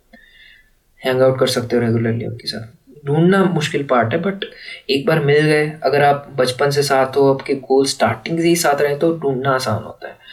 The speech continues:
But अगर आप कंप्लीट आउटलायर हो, आप कल कुछ थे और आज कुछ और ही हो, तब थोड़ा ढूंढना मुश्किल होता है। और जितने भी लोग सक्सेसफुल की तरफ बढ़ रहे हैं,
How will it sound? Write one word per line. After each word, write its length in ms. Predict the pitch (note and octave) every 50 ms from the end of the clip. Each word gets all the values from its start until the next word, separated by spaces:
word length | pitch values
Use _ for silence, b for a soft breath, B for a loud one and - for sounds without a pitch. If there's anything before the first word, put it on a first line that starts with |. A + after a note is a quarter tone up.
| B B B B B B B B
But 140 | C3+ C3+ D3
अगर 180 | D3 D3 D3+
आप 140 | D3+ D3 D3 -
कंप्लीट 420 | C#3+ C#3 C#3 - C#3+ C#3 C3+ -
आउटलायर 560 | - B2+ B2+ B2+ B2+ B2+ B2 B2 B2 B2 B2 B2
हो, 140 | B2 B2 - _ _ _ _ _
आप 340 | - - C3+ A#2+ A2+ - - -
कल 160 | C#3+ C#3+ D3
कुछ 260 | C#3+ D3 C#3+ - - - -
थे 60 | C#3+
और 140 | C3+ C3+ C3
आज 200 | C3 C3+ C3+ -
कुछ 280 | - - C3+ - -
और 220 | B2+ B2 C3 C3+ C#3
ही 100 | C3+ B2+
हो, 180 | A#2 A#2 A#2 - B B B B B B B B B -
तब 140 | G#3 G#3 G3+ -
थोड़ा 140 | E3 D#3+ D3+
ढूंढना 320 | D3+ D3 C3+ C3+ B2+ B2
मुश्किल 340 | B2 A#2+ A2 - - - -
होता 320 | - - - - - -
है। 60 | - - - - _ -
और 380 | - A#2+ C#3 - C#3 C#3 - - -
जितने 320 | - D3 D3+ E3 F3 F3+
भी 100 | F3+ F3+
लोग 520 | F3 F3 F3 F3 E3+ E3+ - - - - - - _ -
सक्सेसफुल 760 | - - - - - - - D#3 D3+ D3+ - - F#3+ F3+ F3+
की 140 | F3+ F#3 F3
तरफ 360 | E3 E3+ D#3 - D3+ D3+ - -
बढ़ 280 | - B3 B3+ - - -
रहे 140 | B2+ A2+ G#2
हैं, 200 | - - -